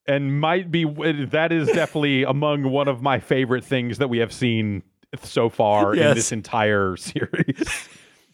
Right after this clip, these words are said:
Speaker 2: Yes,
Speaker 1: Um,
Speaker 2: it made me like Goku a lot.
Speaker 1: Yeah.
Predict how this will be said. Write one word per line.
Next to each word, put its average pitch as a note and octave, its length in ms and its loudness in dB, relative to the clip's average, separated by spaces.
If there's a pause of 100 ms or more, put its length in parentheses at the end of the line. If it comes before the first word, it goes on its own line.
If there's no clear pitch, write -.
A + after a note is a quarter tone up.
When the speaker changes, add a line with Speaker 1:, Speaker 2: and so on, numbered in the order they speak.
(320)
Speaker 2:
Yes, G#2 360 2
Speaker 1:
Um, F#2 200 4
Speaker 2:
it B3 80 2
made A3 240 -2
me A#3 120 0
like F#3 220 0
Goku C3+ 440 0
a C#3 80 -2
lot. A#2+ 280 -6 (120)
Speaker 1:
Yeah. C3 380 2